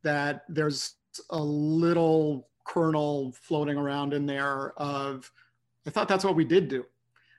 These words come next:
Um, and it's just, you know, it got back to, or gets back to what I was saying much earlier, that we're just trying to make what people want to do a more reliable event, a more reliable process.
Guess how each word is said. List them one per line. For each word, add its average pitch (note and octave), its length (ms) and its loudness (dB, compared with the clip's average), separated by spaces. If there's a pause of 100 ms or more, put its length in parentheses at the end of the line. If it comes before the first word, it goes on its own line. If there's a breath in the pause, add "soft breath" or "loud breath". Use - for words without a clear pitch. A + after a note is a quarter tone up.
(160)
Um, D3+ 440 0 (120)
and D#3+ 160 0
it's D#3 200 -2
just, E3+ 400 0
you D#3 140 -2
know, D3+ 160 2
it D3+ 220 -2
got F3 240 2
back E3+ 260 2
to, D3 420 -2
or D3+ 140 -4
gets D#3+ 220 -2
back D3+ 220 0
to D#3+ 60 -6
what C#3+ 80 -2
I C#3 60 -2
was C#3 160 -4
saying C#3+ 380 -6
much D3 240 -6
earlier, D3 640 0 (440 loud breath)
that D3 500 -2 (120)
we're E3+ 300 2
just E3+ 160 0
trying D#3 240 2
to D3 80 0
make D3 320 0 (100)
what D3 300 -4
people C#3+ 400 -4
want D#3+ 320 0
to D#3+ 100 -4
do C3+ 400 -6 (540)
a D3+ 80 -2
more D3 240 2
reliable C3+ 800 -4 (140)
event, C#3 480 -8
a D#3+ 60 -8
more C#3 200 -4
reliable C3+ 460 -6
process. - 720 -12